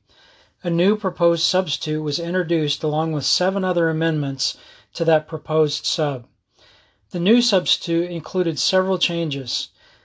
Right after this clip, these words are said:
Among other things, there were two major adjustments. The first pushed back the deadline by which any new school purchases had to be zero emission from September first, two thousand twenty-seven,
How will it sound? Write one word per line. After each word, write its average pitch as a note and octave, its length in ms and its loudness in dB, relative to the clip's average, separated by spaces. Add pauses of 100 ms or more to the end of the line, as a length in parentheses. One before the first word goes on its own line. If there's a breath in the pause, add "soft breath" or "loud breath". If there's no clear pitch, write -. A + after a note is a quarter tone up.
(180 soft breath)
Among F3 260 2
other G#3 300 4
things, C#3+ 460 -4
there D#3+ 160 2
were D3+ 100 0
two G#3+ 320 -4
major E3 460 0
adjustments. C#3+ 800 -4 (880 soft breath)
The D#3+ 80 -6
first G#3 580 2
pushed G3 340 -2
back F#3 220 -2
the E3 140 -6
deadline D3+ 580 0
by D3 160 -2
which D#3 320 0
any G3 240 -2
new F3+ 180 -2
school F3+ 380 -2
purchases D3 840 -4
had F3 280 -4
to E3 80 -2
be D#3+ 100 0
zero E3 560 4
emission D#3 560 -4 (420 soft breath)
from F3 160 -6
September F#3+ 520 -2
first, D3+ 520 0
two F3+ 180 -4
thousand D#3+ 360 0
twenty-seven, D3 800 -2